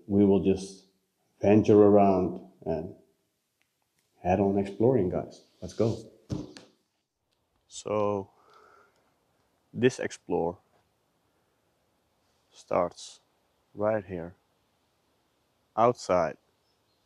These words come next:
at the tree line of a dense forest, somewhere in the Netherlands. We can hear some barking dogs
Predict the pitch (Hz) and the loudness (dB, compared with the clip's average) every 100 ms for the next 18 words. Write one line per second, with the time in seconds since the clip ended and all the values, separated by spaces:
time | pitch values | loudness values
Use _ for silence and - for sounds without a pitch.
0 | _ _ _ _ 107 - - - 156 135 | _ _ _ _ -12 -12 -18 -2 0 2
1 | 90 85 90 - _ _ _ _ _ _ | 0 -2 -6 -12 _ _ _ _ _ _
2 | _ _ _ _ _ _ - 107 107 95 | _ _ _ _ _ _ -12 -8 -6 -2
3 | 113 117 - - 110 95 87 - _ _ | 0 0 -4 -6 -2 -2 -6 -14 _ _
4 | _ _ _ _ _ _ _ _ _ _ | _ _ _ _ _ _ _ _ _ _
5 | _ _ _ _ _ _ _ - 131 156 | _ _ _ _ _ _ _ -6 -2 0
6 | 117 101 69 101 98 92 78 71 - - | 0 -2 -6 -8 -6 -8 -8 -14 -18 -20
7 | - _ _ _ _ _ _ _ _ _ | -20 _ _ _ _ _ _ _ _ _
8 | _ _ _ _ _ _ - _ _ 571 | _ _ _ _ _ _ -20 _ _ _
9 | 539 _ _ _ _ _ _ _ _ _ | _ _ _ _ _ _ _ _ _ _
10 | - 113 - 98 107 110 104 - 95 92 | -14 -14 -12 -12 -6 -6 -6 -12 -14 -12
11 | 95 90 - - _ 98 92 92 87 98 | -8 -8 -10 -18 _ -10 -10 -10 -12 -12
12 | 113 123 127 - - - | -12 -14 -18 -20 -20 -20